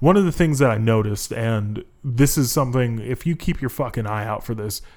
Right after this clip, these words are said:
you'll notice this. Dudes who read a lot of this pickup artist shit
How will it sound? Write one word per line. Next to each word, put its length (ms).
you'll 180
notice 460
this. 320
Dudes 380
who 580
read 440
a 80
lot 240
of 80
this 140
pickup 360
artist 280
shit 360